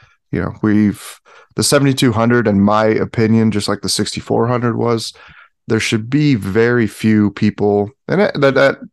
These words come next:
this does reflect in our sales right now. It's less than ten percent of the total packs we're selling are seventy-two hundreds. There, there's very few people who actually need that capacity. And I just encourage people to buy the bag for what they're doing, because it,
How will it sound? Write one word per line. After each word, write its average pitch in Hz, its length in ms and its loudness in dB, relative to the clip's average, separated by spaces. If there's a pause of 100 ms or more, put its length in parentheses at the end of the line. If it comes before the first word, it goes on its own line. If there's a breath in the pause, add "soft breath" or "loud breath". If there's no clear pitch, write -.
(300)
this 135 160 0
does 135 220 2
reflect 113 360 -2
in 104 60 -2
our 92 100 0
sales 104 400 -2
right 104 160 0
now. 101 220 0
It's - 220 -4 (360 soft breath)
less 110 360 0
than 95 220 -2
ten 101 220 -2
percent 95 440 -4
of 92 160 -4
the 85 160 -2
total 98 260 -4
packs 95 320 -6
we're 92 80 -6
selling 98 320 -2
are 85 80 -6
seventy-two 87 480 -6
hundreds. 95 400 -6 (440 loud breath)
There, 104 120 0
there's 110 320 -2
very 120 220 0
few 117 120 -2
people 101 300 0
who 101 180 0
actually 95 460 -2
need 98 360 0
that 95 200 -4
capacity. 90 720 -4 (320 soft breath)
And - 100 -4
I 95 60 -2
just 92 240 -4
encourage - 340 -4
people - 240 -4
to 87 60 -2
buy 85 260 -4
the 87 60 -6
bag 85 400 -4
for 85 100 -8
what 87 160 -4
they're - 100 -8
doing, 135 400 0 (440 soft breath)
because 98 580 -4 (300)
it, 113 200 -4